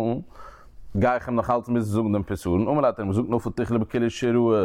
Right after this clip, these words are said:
אז עס ער אנגעפאלן, ווערן, אין דער, א-, אין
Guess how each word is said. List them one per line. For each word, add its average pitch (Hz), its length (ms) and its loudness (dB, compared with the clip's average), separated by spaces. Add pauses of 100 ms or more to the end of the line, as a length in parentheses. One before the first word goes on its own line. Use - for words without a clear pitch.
(720)
אז 90 440 2
עס 85 80 2
ער 110 260 6
אנגעפאלן, 117 840 2 (380)
ווערן, 117 640 2 (140)
אין 98 100 2
דער, 90 120 4 (120)
א-, 117 100 4 (100)
אין 107 140 0